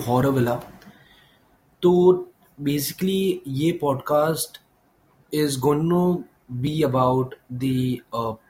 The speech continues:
paranormal reality which exists in India।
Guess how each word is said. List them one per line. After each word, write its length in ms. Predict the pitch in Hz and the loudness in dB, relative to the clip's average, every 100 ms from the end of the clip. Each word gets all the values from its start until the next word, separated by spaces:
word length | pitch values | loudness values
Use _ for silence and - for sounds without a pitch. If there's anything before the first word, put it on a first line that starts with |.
| _ 131 | _ 0
paranormal 540 | 131 139 143 147 131 | 0 0 0 0 0
reality 600 | 120 123 123 123 131 147 127 120 | 0 0 0 -2 -6 -6 -6 -4
which 360 | 139 139 - - _ _ _ _ 139 | -4 -4 -6 -6 _ _ _ _ -6
exists 1000 | 131 120 - 160 156 - - - - - | -6 -2 0 2 2 -2 -2 -4 -4 -8
in 80 | 127 | -4
India। 300 | 120 113 120 | -4 -2 -4